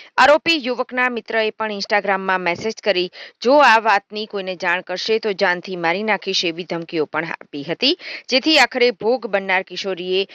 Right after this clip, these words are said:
વરાછા પોલીસ મથકમાં ફરિયાદ નોંધાવતા પોલીસે બંને સામે ગુનો દાખલ કરી આરોપીની ધરપકડ કરી વધુ કાર્યવાહી હાથ ધરી છે.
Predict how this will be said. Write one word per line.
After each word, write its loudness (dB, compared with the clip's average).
વરાછા 4
પોલીસ -4
મથકમાં -4
ફરિયાદ -2
નોંધાવતા 0
પોલીસે -4
બંને -2
સામે -4
ગુનો -6
દાખલ -2
કરી -2
આરોપીની 2
ધરપકડ -6
કરી -4
વધુ -2
કાર્યવાહી 0
હાથ -4
ધરી -8
છે. -6